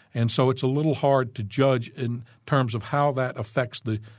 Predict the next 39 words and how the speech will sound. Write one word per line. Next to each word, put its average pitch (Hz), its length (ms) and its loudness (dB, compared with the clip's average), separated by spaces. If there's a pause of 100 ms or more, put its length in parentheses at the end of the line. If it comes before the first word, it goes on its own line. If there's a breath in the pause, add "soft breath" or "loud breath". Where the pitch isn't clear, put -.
(160 loud breath)
the 117 100 -4
total 131 420 0
vote 127 400 0
that 104 140 -6
a 98 40 -10
candidate 98 580 -6
might 101 220 -6
get, 101 180 -8 (320 loud breath)
because 156 340 2
it's - 160 -6
not 156 200 4
unusual 139 760 -2 (360 soft breath)
to 127 80 2
have 127 160 2
a 117 40 -4
candidate 127 600 0
who 123 140 2
has 117 200 2
a 117 60 0
very 143 460 2
intense 120 420 -4
following. 107 680 -2 (640 soft breath)
Uh, 123 160 2
but 107 300 2
when 135 160 0
you 131 180 0
look 147 280 0
at 127 180 0
it 131 160 -10
in 113 120 -4
terms 131 300 -2
of 110 140 -4
the 113 80 -2
national 131 460 0
population, 117 840 -2 (420 loud breath)
is 123 260 2
someone 135 400 2
that's 123 200 -2
hopelessly, 131 680 0